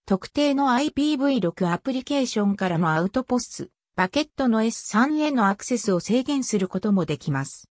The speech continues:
さらに、アイピーブイ六オーバーエーダブリューエスプライベートリンクを使用できるため、パブリックインターネットを経由せずに、アイピーブイ六サービスとブイピーシー間の安全で、プライベートな通信が可能になります。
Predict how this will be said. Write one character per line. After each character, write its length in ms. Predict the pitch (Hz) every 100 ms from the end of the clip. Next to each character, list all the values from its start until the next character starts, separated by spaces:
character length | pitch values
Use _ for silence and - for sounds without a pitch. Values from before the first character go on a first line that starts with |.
| _ _ _
さ 180 | - 302
ら 140 | 302
に、 240 | 214 180 - _ -
ア 160 | 170 262
イ 60 |
ピ 220 | 269 294
ー 40 | 285
ブ 100 | 285
イ 80 | 233
六 260 | 185 - 170
オ 80 | 226
ー 20 |
バ 140 | 196 190
ー 160 | 170
エ 20 | 233
ー 60 |
ダ 180 | 214 269
ブ 100 | 262
リ 100 | 269
ュ 120 | 269
ー 40 | 254
エ 60 |
ス 120 | 254 -
プ 140 | 185
ラ 120 | 208
イ 100 | 262
ベ 180 | 277 269
ー 40 |
ト 160 | - 220
リ 140 | 214
ン 80 | 220
ク 200 | 202 185
を 140 | 208 - _ _
使 180 | - 202
用 200 | 285 285
で 140 | 262
き 120 | - 285
る 140 | 226
た 140 | 170
め、 200 | 160 156 - _ -
パ 140 | 170
ブ 120 | 233
リ 140 | 285 294
ッ 40 | _
ク 100 | 302
イ 140 | 294 294
ン 80 |
タ 240 | 277 294 277
ー 40 |
ネ 100 | 269
ッ 60 | 269 _
ト 140 | 180
を 60 | 165
経 240 | - 226 262
由 80 |
せ 140 | 240 233
ず 120 | 196
に、 220 | 160 170 _ _
ア 160 | 160 214
イ 100 | 277
ピ 260 | 277 302
ー 20 |
ブ 100 | 277
イ 80 | 285
六 240 | 220 185 -
サ 280 | - 294
ー 40 | 294
ビ 100 | 208
ス 140 | -
と 140 | - 156
ブ 160 | 160
イ 80 | 208
ピ 180 | 269 262
ー 20 |
シ 180 | - 269
ー 40 |
間 240 | - 196 165
の 120 | 156
安 200 | 175 208
全 220 | 208 190
で、 200 | 180 - _ -
プ 100 | 185
ラ 120 | 233
イ 80 | 285
ベ 160 | 302 294
ー 20 |
ト 160 | 240
な 140 | 196 170
通 260 | - 233
信 280 | 269 247 233
が 140 | 214 208
可 160 | 175
能 220 | 180 247
に 120 | 269 254
な 140 | 233
り 140 | 185
ま 160 | 165 151
す。 240 | - -